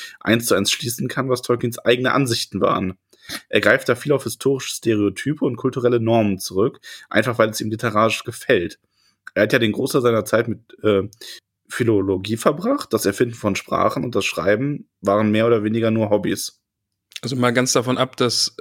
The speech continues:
Speaker 2: äh, Erfinden von Sprachen und Schreiben, äh, unter-, Unterschreiben quasi merkwürdige Hobbys sind, also grad Erfinden von Sprachen. Aber der Absatz bringt es auf jeden Fall gut auf den Punkt, den mag ich auch sehr, ja.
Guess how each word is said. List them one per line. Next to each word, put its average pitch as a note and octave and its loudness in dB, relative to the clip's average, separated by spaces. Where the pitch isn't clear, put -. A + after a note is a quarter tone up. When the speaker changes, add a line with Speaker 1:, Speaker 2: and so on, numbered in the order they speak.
Speaker 2:
äh, A2+ 0
Erfinden A#2 -2
von A#2+ -2
Sprachen B2+ 0
und A#2 0
Schreiben, B2+ 0
äh, A2 2
unter-, A#2 2
Unterschreiben A#2+ 0
quasi A2+ -2
merkwürdige B2 0
Hobbys D3 0
sind, D#2+ -2
also A2 -2
grad A2 -4
Erfinden A#2 -4
von G#2+ -8
Sprachen. A2+ -4
Aber C3 2
der C3+ 4
Absatz D3 0
bringt D3+ 0
es C#3+ 2
auf C#3 0
jeden C#3+ 0
Fall C3+ 2
gut D#3 2
auf C#3 4
den C3+ -6
Punkt, B2+ 0
den B2 2
mag A#2+ 2
ich A#2 -4
auch A2 -4
sehr, G2 -8
ja. G2+ -10